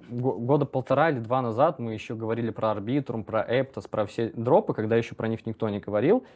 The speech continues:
Уже потом вся эта история подтянулась. Вот. И примерно в таком формате по всем направлениям наши ребята пишут свои колонки, комьюнити это читает, есть чат, люди общаются, м, взаимодействуют.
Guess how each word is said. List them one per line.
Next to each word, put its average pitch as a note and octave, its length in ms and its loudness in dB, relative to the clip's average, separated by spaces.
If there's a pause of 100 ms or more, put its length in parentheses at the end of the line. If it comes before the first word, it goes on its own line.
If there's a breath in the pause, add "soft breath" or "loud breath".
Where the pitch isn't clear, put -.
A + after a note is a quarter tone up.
(140)
Уже A2 140 -2
потом G#2+ 280 0
вся G2+ 160 -2
эта G2 140 -4
история G2 300 -2
подтянулась. G2+ 680 -8 (440 loud breath)
Вот. G2+ 360 2
И D3 180 2
примерно E3+ 340 4
в F3+ 40 -8
таком D3+ 240 -2
формате F#3 400 2
по E3 100 -4
всем C3+ 200 -4
направлениям B2 540 0
наши A2+ 240 -4
ребята A2 340 0
пишут A#2 320 -8
свои A2 160 -2
колонки, F#3+ 520 0 (500)
комьюнити A#2+ 440 2
это G#2+ 160 -2
читает, F#3+ 480 4 (140)
есть G#2+ 280 -2
чат, E3+ 300 2
люди G#2 180 -2
общаются, G#2+ 840 0 (100)
м, G2+ 180 -6
взаимодействуют. G#2+ 840 -4